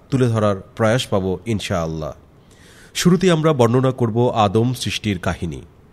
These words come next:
আল্লাহ একদা ফেরেশতাদের ডেকে বললেন, "আমি পৃথিবীতে খলিফা অর্থাৎ প্রতিনিধি সৃষ্টি করতে চাই, বলো, এ বিষয়ে তোমাদের বক্তব্য কি?" তারা সম্ভবত ইতিপূর্বে সৃষ্ট জিন জাতির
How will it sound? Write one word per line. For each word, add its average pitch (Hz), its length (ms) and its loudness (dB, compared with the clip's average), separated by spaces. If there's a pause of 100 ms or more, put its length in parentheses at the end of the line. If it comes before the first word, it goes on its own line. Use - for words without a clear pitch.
(1800)
আল্লাহ 160 320 6 (180)
একদা 143 280 0
ফেরেশতাদের 120 540 0
ডেকে 104 180 -2
বললেন, 92 440 0 (460)
"আমি 143 200 4
পৃথিবীতে 156 460 2
খলিফা 131 420 0
অর্থাৎ 101 380 -2 (420)
প্রতিনিধি 165 380 2
সৃষ্টি 139 300 -2
করতে 101 260 -2
চাই, 69 220 -6 (300)
বলো, 113 280 2 (420)
এ 127 100 2
বিষয়ে 131 300 0
তোমাদের 98 340 2 (160)
বক্তব্য 107 400 -2
কি?" 80 240 -10 (640)
তারা 117 420 4
সম্ভবত 151 720 0
ইতিপূর্বে 147 520 0
সৃষ্ট - 340 -4
জিন 123 380 2
জাতির 117 280 -2